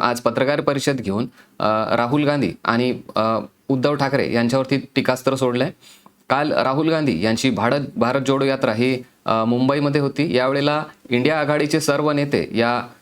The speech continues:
अ, सभेसाठी जे होते ते उपस्थित होते. यावेळी राहुल गांधी यांनी नरेंद्र मोदी आणि भाजपवर टीकास्त्र सोडलंय. "राजाचा जो आत्मा आहे तो ईव्हीएम मध्ये आहे, ईडी मध्ये आहे आणि सीबीआय मध्ये आहे," अशा शब्दात त्यांनी नरेंद्र मोदी यांच्यावरती टीकास्त्र सोडलं होतं.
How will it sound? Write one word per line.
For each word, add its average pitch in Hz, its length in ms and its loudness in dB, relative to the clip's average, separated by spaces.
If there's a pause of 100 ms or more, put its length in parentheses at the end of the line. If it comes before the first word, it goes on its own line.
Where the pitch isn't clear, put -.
(140)
अ, 110 440 0
सभेसाठी 139 560 0
जे 143 100 2
होते 143 200 0
ते 156 60 2
उपस्थित 131 460 0
होते. 139 240 -2 (380)
यावेळी 127 240 2
राहुल 139 300 0
गांधी 139 360 0
यांनी 120 220 2
नरेंद्र 139 420 2
मोदी 139 360 0 (140)
आणि 113 320 0
भाजपवर 123 480 0
टीकास्त्र 131 440 0
सोडलंय. 131 360 0 (420)
"राजाचा 143 500 0
जो 160 100 0
आत्मा 147 340 0
आहे 120 100 0
तो 127 280 0
ईव्हीएम 131 300 2
मध्ये 147 240 2
आहे, 143 260 0 (120)
ईडी 120 200 2
मध्ये 139 200 2
आहे 135 180 0
आणि 135 240 0
सीबीआय 135 380 0
मध्ये 127 220 0
आहे," 95 100 0
अशा 113 280 -2
शब्दात 120 340 0
त्यांनी 139 300 0
नरेंद्र 131 360 2
मोदी 117 340 -2
यांच्यावरती 120 480 0
टीकास्त्र 120 420 -2
सोडलं 120 280 0
होतं. 120 200 -2